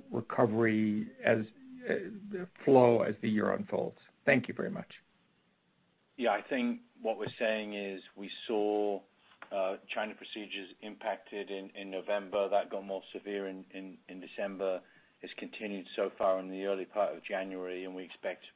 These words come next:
Speaker 2: therefore, procedures in China to be at least impacted in Q one and perhaps beyond. And I think it's difficult for us to predict, given the relatively unique situation China is in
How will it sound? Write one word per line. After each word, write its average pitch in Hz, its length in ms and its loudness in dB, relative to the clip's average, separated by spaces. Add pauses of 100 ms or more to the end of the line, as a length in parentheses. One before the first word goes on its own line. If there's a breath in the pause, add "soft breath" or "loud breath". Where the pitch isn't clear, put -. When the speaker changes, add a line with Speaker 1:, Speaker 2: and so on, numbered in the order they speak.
(120)
Speaker 2:
therefore, 92 420 -6
procedures 92 480 -12
in 90 160 -12
China 90 440 -8 (380 soft breath)
to 98 60 -12
be 95 160 -4
at 92 120 -6
least 98 280 -8 (320)
impacted 92 800 -8
in 95 200 -12
Q 95 240 -10
one 90 420 -6 (340 soft breath)
and 87 120 -10
perhaps 95 360 -6 (100)
beyond. 90 400 -4
And 87 100 -10
I 87 80 -6
think 85 220 -16
it's 90 220 -14
difficult 90 460 -10
for 98 100 -4
us 87 100 -6 (100)
to 90 180 -8 (420 soft breath)
predict, 98 340 -4 (120)
given 90 240 -6
the 90 100 -10
relatively 92 480 -4
unique 92 360 -10 (200)
situation 95 500 -8 (100)
China 92 260 -6
is 85 140 -12
in 90 340 -8